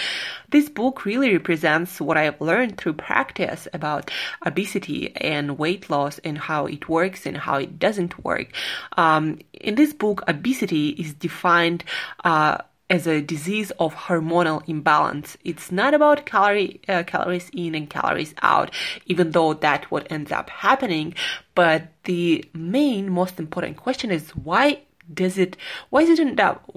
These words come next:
wh-, why is it happening, right? Like, why do we, uh, start eating ourselves to obesity, to sickness? Uh, why? It's not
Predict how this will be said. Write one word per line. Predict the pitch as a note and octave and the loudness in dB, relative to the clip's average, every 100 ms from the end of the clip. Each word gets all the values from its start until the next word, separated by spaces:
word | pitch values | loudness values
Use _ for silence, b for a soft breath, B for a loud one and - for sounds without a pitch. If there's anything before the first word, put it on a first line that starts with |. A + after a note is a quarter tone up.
| - _ | -20 _
wh-, | - - - - | -10 -6 -6 -6
why | - - A#3+ C4+ | -12 2 4 4
is | |
it | G3 | 2
happening, | F3 G#3 G3+ - - - | -2 0 0 -4 -10 -6
right? | E3+ D#3+ D#3+ - | -4 -4 -8 -6
Like, | D#3+ D3 - | -6 -6 -6
why | E3 F#3+ A#3 A#3+ B B B - D#3 | 0 2 2 0 B B B -14 -2
do | F3 E3 | 0 2
we, | E3+ F#3+ F#3+ F#3 B B _ | 0 0 0 -2 B B _
uh, | - - | -14 -14
start | - - D#3+ D#3+ D#3+ D#3 _ _ | -14 -4 0 0 -2 -8 _ _
eating | G3 F#3+ F3+ F3 F3+ - - | -4 2 4 4 0 -4 -4
ourselves | D#3 D3+ D3 - D#3+ C#3+ D#3 - | -2 0 -2 0 2 2 -2 -10
to | - E3+ D3+ - | -12 -8 -8 -8
obesity, | C#3+ F3+ G3 F#3 - - - | -4 -4 -2 -4 -4 -6 -8
to | - D3+ | -10 -12
sickness? | D3+ - G3+ G#3+ - G2+ - - - B B B - | -12 -10 -6 -6 -4 -4 -4 -10 -12 B B B -2
Uh, | F#3 - | -2 -2
why? | F3+ G3 D#3 - | 2 2 2 0
It's | - - D3+ | -8 -8 -2
not | D3 F3 | 0 -2